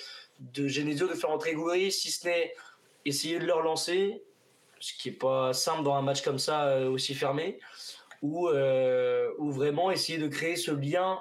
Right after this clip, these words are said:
entre la défense et, enfin, entre le, le milieu et l'attaque.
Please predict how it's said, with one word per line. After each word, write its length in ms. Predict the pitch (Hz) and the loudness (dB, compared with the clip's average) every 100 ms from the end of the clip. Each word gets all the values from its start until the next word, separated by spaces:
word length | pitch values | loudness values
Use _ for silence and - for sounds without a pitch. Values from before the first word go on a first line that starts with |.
| - | -6
entre 300 | 127 131 - 131 | -8 -6 -2 0
la 240 | 131 131 | 2 0
défense 540 | 135 139 160 156 - | 0 -2 -2 -2 -2
et, 120 | 131 123 | -2 -2
enfin, 140 | 131 | -2
entre 240 | 123 123 131 | -2 -2 -4
le, 260 | 120 110 - _ _ - - - | -4 -6 -14 _ _ -20 -18 -8
le 160 | 135 143 | -2 0
milieu 400 | 147 143 160 170 | 0 -2 0 0
et 20 | |
l'attaque. 460 | 143 135 180 - | 0 0 0 -2